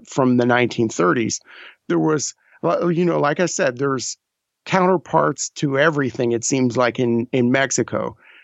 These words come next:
So this is their Bermuda Triangle. They also had a Charles Lindbergh, and his name was Francisco Sarabia Tinoco. And he, he was, you know, just like Charles Lindbergh, he had, he was a pioneer pilot. He had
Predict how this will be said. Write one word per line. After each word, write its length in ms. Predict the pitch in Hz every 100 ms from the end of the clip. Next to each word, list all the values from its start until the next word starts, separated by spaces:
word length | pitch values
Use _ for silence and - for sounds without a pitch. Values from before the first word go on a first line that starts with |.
| _ -
So 260 | 165 151
this 240 | 147 165 180
is 140 | 135
their 160 | 156 131
Bermuda 480 | 143 135 135 127
Triangle. 560 | 123 160 139 139 120 117
They 120 | 139
also 380 | 147 165 165 160
had 460 | 110 147 135 131 - _ _ _ _
a 60 | 127
Charles 500 | - 156 139 127 123
Lindbergh, 560 | 156 160 165 - - _ _ _ _ _ _ -
and 280 | 131 127
his 260 | 117 170 156
name 220 | 165 143
was 160 | 135 127
Francisco 680 | - 143 123 180 165 160
Sarabia 680 | 135 - 127 131 143 147 139
Tinoco. 680 | 135 127 127 160 - - - - _ - _ -
And 100 | 120
he, 220 | 165 165 _ _ _ _ _ _ _ _ _
he 80 | 156
was, 340 | 139 127 - - _ 302 -
you 140 | 135
know, 160 | 135 123
just 200 | 147 139
like 200 | 135 -
Charles 340 | 143 123 123
Lindbergh, 380 | 190 170 139 135
he 80 | 143
had, 280 | 135 127 120 _ _
he 60 | -
was 100 | 135
a 40 |
pioneer 440 | 110 143 135 113 110
pilot. 440 | - 151 143 135
He 280 | 135 123 113 -
had 280 | 113 107